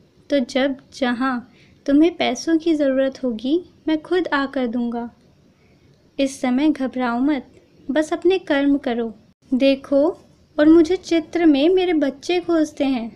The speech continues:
लेकिन तुम ये समझो कि मैं तुम्हारे आसपास रहता हूँ। तुम बैठते हो तो मैं भी अदृश्य रूप से बैठ जाता हूँ, ठीक तुम्हारे सामने। तुम खाते हो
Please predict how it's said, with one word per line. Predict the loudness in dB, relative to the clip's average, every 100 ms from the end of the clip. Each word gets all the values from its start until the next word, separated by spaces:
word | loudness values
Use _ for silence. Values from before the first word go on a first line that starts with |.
| -20 -20 -20 -20 _ -6
लेकिन | -4 0 4 6
तुम | 6 6
ये | 6 4
समझो | 2 2 0 2 0 0 -6 -20 _ _
कि | 2
मैं | 4 4
तुम्हारे | 4 4 4 2 0
आसपास | 0 -2 -6 -2 -2 0 -2
रहता | -2 -2 -2
हूँ। | 0 -2 -6 -12 -20 _ _ _ _ 0
तुम | 2 4
बैठते | 2 -2 -4 0 2
हो | 4 2
तो | 2 2
मैं | 4 4
भी | 2 0
अदृश्य | 0 -2 -2 -4 0 0
रूप | 0 -4
से | -4 -2
बैठ | 0 -2 -4
जाता | -6 -6 -4 -4
हूँ, | -4 -6 -10 _ -20 -20 -20 -20 -4
ठीक | 0 0 4
तुम्हारे | 4 4 4 0
सामने। | -2 -4 -2 -2 -4 -6 -10 -16 _ _ 0
तुम | 6 6
खाते | 4 -2 -2 0 0
हो | 2 2